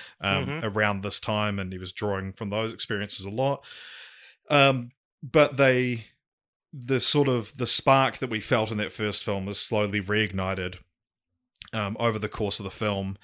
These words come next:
Speaker 1: and, uh, it ends up that he goes up to her apartment, um, because she talks about how she writes songs, and he's like, "I have to hear one of these songs before I go,"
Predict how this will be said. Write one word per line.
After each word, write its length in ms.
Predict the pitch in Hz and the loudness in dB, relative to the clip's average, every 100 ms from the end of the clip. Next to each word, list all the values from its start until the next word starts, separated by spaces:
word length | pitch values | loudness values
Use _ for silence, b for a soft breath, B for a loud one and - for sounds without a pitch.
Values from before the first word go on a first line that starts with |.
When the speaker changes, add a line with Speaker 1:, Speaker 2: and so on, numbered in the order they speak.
| B B | B B
Speaker 1:
and, 580 | 104 107 104 92 92 90 - - _ _ | -2 2 2 0 -4 -6 -6 -8 _ _
uh, 280 | 104 101 104 | -2 -2 0
it 60 | 104 | 0
ends 200 | 104 95 | -2 -2
up 180 | 98 92 | -4 -4
that 160 | 104 92 | -8 -4
he 380 | 107 98 95 - | -2 0 -2 -4
goes 220 | 104 107 | -4 -2
up 120 | 117 | -4
to 80 | 101 | -4
her 120 | 104 | -4
apartment, 720 | 98 - 101 104 92 92 - - b b b - | -4 -4 -6 -6 -10 -10 -12 -14 b b b -14
um, 260 | 95 92 | -10 -10
because 320 | 90 98 101 - | -12 -10 -6 -6
she 140 | 107 | -6
talks 200 | - 98 | -6 -8
about 140 | 101 | -10
how 60 | 95 | -8
she 120 | 113 | -6
writes 300 | 95 92 - | -6 -6 -4
songs, 340 | - 92 92 95 | -4 -4 -8 -8
and 80 | |
he's 140 | 95 95 | -8 -8
like, 140 | 98 | -6
"I 100 | 104 | -2
have 160 | 113 104 | -2 -2
to 80 | 110 | -4
hear 120 | 101 | -2
one 100 | 98 | -4
of 60 | 98 | -6
these 120 | 92 | -8
songs 220 | 98 92 | -8 -10
before 200 | - 98 | -8 -6
I 60 | 92 | -2
go," 340 | 143 143 131 | 0 2 0